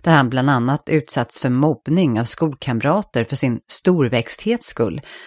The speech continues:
har han fullföljt grundskola och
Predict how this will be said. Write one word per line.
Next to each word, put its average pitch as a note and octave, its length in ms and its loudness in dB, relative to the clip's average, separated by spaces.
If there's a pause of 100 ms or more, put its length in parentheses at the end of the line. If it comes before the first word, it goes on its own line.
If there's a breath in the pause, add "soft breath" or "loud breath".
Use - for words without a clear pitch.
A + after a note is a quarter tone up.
(220 loud breath)
har E3+ 140 4
han B2+ 260 2
fullföljt C3 580 0
grundskola C#3+ 920 0
och A2+ 140 -2